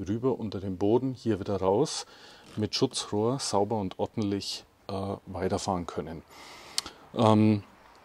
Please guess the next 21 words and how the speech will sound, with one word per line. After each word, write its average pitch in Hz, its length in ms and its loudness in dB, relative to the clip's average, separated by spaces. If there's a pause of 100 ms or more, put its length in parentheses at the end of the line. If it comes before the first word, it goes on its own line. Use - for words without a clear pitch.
(260)
ganz 127 240 6
wichtig 143 340 4
ist, 131 220 2
dass 135 160 0
wir 117 80 4
hier 131 180 2
halt 127 240 4
wirklich 127 300 -2
die - 80 -12
ganzen 117 320 -2
Verteiler 110 420 0
setzen, 135 460 -4 (540)
weil 110 380 8
einfach 113 300 0
so 117 160 -2
verlängern 107 460 0
geht 117 160 0
ja 131 80 0
nicht 104 460 -2
und, 110 500 -2
äh, 98 240 -4